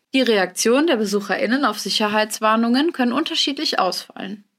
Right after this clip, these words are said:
Einige sind sich der möglichen Probleme bereits bewusst und nehmen sie ernst. Andere informieren sich über Sicherheit der Webseite, bevor sie fortfahren.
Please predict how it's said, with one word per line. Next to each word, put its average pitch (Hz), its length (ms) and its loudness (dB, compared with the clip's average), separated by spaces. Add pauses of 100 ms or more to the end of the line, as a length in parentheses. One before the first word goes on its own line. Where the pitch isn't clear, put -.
(180)
Einige 214 480 4
sind 302 200 2
sich 311 160 0
der 277 140 4
möglichen 349 400 2
Probleme 247 420 2
bereits 202 340 0
bewusst 202 460 -2
und 208 140 -2
nehmen 302 280 2
sie 277 200 0
ernst. - 480 -6 (300)
Andere 208 340 2
informieren 277 600 2
sich 277 180 -2
über 269 220 2
Sicherheit 277 480 0
der 220 120 0
Webseite, 233 560 0
bevor 254 300 -2
sie 277 100 -4
fortfahren. - 680 -8